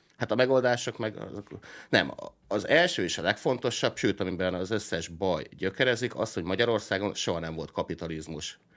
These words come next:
És utána egy kapitali-, kapitalizmusra épülő, azt bebúsztuló támogatási formát kaptunk az Európai Uniótól,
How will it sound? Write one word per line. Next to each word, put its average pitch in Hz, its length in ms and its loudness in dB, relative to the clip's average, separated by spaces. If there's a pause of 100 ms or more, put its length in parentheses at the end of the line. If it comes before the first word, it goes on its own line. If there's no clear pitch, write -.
(360)
És 104 160 -2
utána 127 260 4
egy 113 140 4
kapitali-, 98 600 0
kapitalizmusra 90 840 0
épülő, 107 520 2 (1120)
azt 104 360 4
bebúsztuló 95 760 0
támogatási 87 1000 -2
formát 98 560 0
kaptunk 85 520 -4
az - 180 -8
Európai 85 440 -2
Uniótól, 110 680 2